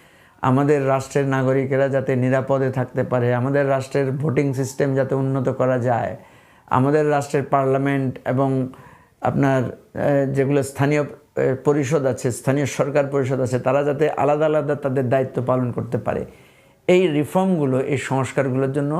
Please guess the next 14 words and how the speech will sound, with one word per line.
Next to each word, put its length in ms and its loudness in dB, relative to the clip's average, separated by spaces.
আপনারা 280 -2
আমাদেরকে 500 -2
বলবেন, 560 2
আমাদেরকে 500 2
তুলে 380 2
ধরবেন 340 0
এবং 140 2
শক্ত 340 0
কথা, 260 0
মতামত 520 0
আপনারা 260 -2
বলবেন। 300 0
দেখেন, 260 2
প্রবাস 320 4